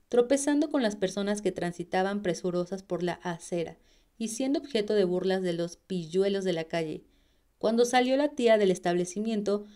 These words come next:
volvió a cogerlo de la mano y le entregó sonriente una pastilla de chocolate. Él dio las gracias con gran amabilidad,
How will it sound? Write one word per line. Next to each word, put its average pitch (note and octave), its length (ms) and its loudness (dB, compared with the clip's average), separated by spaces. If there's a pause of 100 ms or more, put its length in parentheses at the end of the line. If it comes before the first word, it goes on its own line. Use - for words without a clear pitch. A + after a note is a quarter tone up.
(240)
volvió A#3+ 380 4
a C#4 80 0
cogerlo A3+ 460 0
de G#3 80 4
la F#3 120 4
mano F#3+ 440 -2
y G#3+ 120 0
le G3+ 140 6
entregó F#3 500 0
sonriente G#3 680 -2
una A3+ 260 -4
pastilla G3 420 0
de F#3 120 0
chocolate. E3 640 -2 (800)
Él C#4 200 6
dio C#4+ 100 6
las C#4 180 6
gracias A#3+ 340 2
con G3+ 140 0
gran F#3 220 2
amabilidad, F3+ 600 0